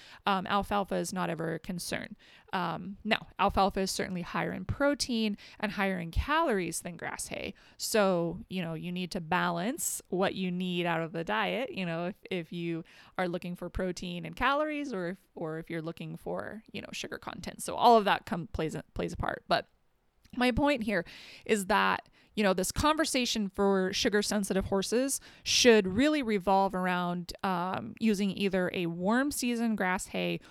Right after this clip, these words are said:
or alfalfa. Um, cool season grass hays should just automatically be kicked out of the picture. Okay. The cool season grass hays are, are almost always too high in sugar,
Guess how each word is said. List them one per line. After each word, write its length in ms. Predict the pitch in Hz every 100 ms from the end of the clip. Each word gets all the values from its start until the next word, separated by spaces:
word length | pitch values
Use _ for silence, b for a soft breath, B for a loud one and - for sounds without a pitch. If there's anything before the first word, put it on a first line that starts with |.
| B
or 300 | - 190 -
alfalfa. 640 | - 170 - - - - - _ b b b
Um, 380 | 190 180 165 175 -
cool 300 | - 254 285
season 360 | 285 254 240
grass 300 | 220 208 214
hays 280 | 247 202 208
should 300 | - - 196
just 400 | 156 170 180 - -
automatically 720 | 202 208 208 190 175 175 180
be 480 | 170 170 165 160 165 - -
kicked 280 | - 202 196
out 140 | 165
of 60 | 170
the 80 |
picture. 480 | - - - - - - 196
Okay. 280 | - 190
The 260 | 175 190 180 - B B
cool 200 | - 269
season 300 | 277 277 247
grass 300 | 226 190 185
hays 260 | - 190 175
are, 220 | 165 165 -
are 160 | 156 - -
almost 520 | 208 196 170 160 - -
always 420 | 214 190 170 170
too 220 | - 208
high 300 | 190 165 160 -
in 100 | 190
sugar, 480 | 175 196 160 165 156